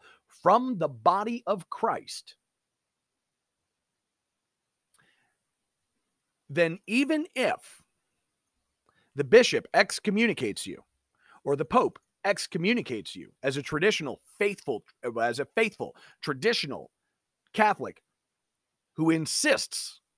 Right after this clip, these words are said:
on the Tridentine Mass, on the Mass of the Ages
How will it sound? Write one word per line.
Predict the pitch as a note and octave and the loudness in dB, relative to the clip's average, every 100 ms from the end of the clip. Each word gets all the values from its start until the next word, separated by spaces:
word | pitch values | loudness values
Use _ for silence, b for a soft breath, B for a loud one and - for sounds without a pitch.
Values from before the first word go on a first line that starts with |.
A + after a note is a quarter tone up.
| _ | _
on | F3 E3 | -2 0
the | D3+ | -2
Tridentine | A#3+ G#3+ F#3 F#3+ F#3+ D#3 A#2+ _ | 0 2 0 0 -2 -2 -8 _
Mass, | D3+ E3 G2+ - - - _ _ | -2 -2 -2 -10 -16 -18 _ _
on | E3 D#3+ | -4 -2
the | |
Mass | D3+ G3 G#3+ G#3 | 0 2 2 0
of | F3 | -4
the | D3+ E3 | -2 -2
Ages | F#3+ B2 - - | -2 -4 -12 -14